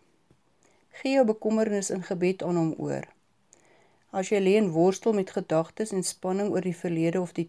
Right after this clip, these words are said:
toekoms, vra vir sy vertroosting, wysheid en genade om jou deur elke situasie te lei. 'n Sorglose nagrus is teken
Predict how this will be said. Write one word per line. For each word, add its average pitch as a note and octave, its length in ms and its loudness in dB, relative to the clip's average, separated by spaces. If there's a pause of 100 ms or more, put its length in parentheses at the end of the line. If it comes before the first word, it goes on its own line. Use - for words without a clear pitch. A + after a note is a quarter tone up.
toekoms, F#3 460 -4 (560)
vra A#3 240 6
vir A#3+ 160 0
sy G#3+ 160 4
vertroosting, G#3+ 800 0
wysheid E3+ 400 2
en F3+ 160 -6
genade E3+ 480 2
om E3 80 0
jou E3+ 140 2 (100)
deur F3+ 140 0 (100)
elke - 160 -4
situasie E3 640 -4
te E3 100 -2
lei. D#3 320 -4 (720)
'n F#3+ 60 -6
Sorglose A3+ 720 4
nagrus F3 480 0
is - 160 -10
teken F#3+ 320 -2